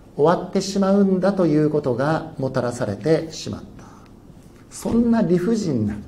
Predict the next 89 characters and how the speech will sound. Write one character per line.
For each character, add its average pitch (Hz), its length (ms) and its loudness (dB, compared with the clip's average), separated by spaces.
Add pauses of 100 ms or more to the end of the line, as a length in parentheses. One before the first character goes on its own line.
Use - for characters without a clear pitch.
(640)
「私 214 360 4
が 220 100 8
破 190 220 8
っ - 160 -2
た 180 100 6
わ 139 120 6
け 139 80 2
じ 127 100 2
ゃ 107 80 2
あ 110 40 0
り 139 80 -2
ま 202 120 0
せ 254 120 0
ん 247 60 4
よ」 196 120 4
っ - 20 0
て - 180 -4
言 123 100 2
い - 40 0
た 139 80 -2
く 143 80 -6
な 139 80 -2
り 135 80 -4
ま 135 80 -4
す - 160 -8
よ 90 100 -10
ね。 90 220 -14 (520)
「ア 180 140 2
ダ 220 80 4
ム、 131 120 2
何 175 220 2
や 262 100 4
っ - 80 -4
て 156 120 0
ん 120 100 0
だ 110 60 -2
よ、 98 100 -6
し - 200 -10
っ - 20 -20
か 247 120 -6
り 220 80 0
や 147 80 0
っ - 20 -6
て - 160 -8
く 269 80 -2
れ 262 60 2
よ」 220 120 4
と 123 140 -4
言 117 80 -2
い - 20 -6
た 131 80 -2
く 131 80 -4
な 101 80 -4
り - 80 -10
ま - 120 -10
す。 - 200 -20 (720)
も 226 140 4
し 233 160 4
私 160 380 6
が 143 420 4 (100)
あ 147 160 0
の 170 140 2
エ 165 80 4
デ 202 100 8
ン 160 140 6
の 131 80 0
園 160 240 2
に 131 180 2
い 131 40 -6
た 131 120 -4
ら、 120 300 -2 (160)
ア 185 160 4
ダ 226 100 4
ム 190 120 6
の 151 120 4
よ 151 160 4
う - 20 4
な 120 120 0
愚 180 180 6
か 131 100 0
な 113 100 -4
こ 120 100 -6
と 123 100 -4
は 104 80 -2
し 170 140 -4
な 208 80 2
か 180 80 4
っ - 20 4
た。 - 140 -8